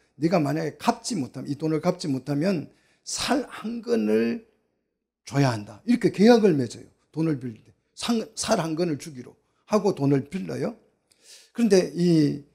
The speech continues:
안토니오가 돈을 못 갚아요.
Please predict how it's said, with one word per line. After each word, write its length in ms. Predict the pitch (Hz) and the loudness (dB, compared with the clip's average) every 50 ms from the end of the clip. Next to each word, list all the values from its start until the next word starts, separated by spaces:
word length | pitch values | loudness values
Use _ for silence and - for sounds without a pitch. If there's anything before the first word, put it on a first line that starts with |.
| _ _ _ | _ _ _
안토니오가 1000 | - 170 190 185 185 180 175 160 151 143 135 123 113 123 131 139 123 110 101 98 _ _ _ _ _ _ _ _ _ _ _ | 2 2 2 4 4 2 4 4 4 2 2 -2 -4 -6 -6 -6 -6 -8 -12 -18 _ _ _ _ _ _ _ _ _ _ _
돈을 320 | - 160 180 175 170 147 | 2 4 4 6 4 4
못 200 | 117 143 160 - | 2 0 -4 -2
갚아요. 400 | - 170 143 - - - - - | -4 -4 -4 -4 -10 -20 -20 -20